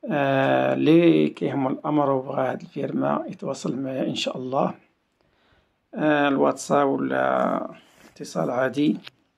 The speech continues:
النمرة على شاشة الفيديو. آه، المنطقة النواحي العطاوية. آه،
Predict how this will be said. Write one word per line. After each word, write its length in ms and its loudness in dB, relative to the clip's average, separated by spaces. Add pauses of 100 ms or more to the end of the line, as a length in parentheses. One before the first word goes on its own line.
(600)
النمرة 420 2
على 240 2
شاشة 420 -8
الفيديو. 580 -4 (1080)
آه، 280 4
المنطقة 600 2
النواحي 380 4
العطاوية. 880 -4 (1300)
آه، 1000 0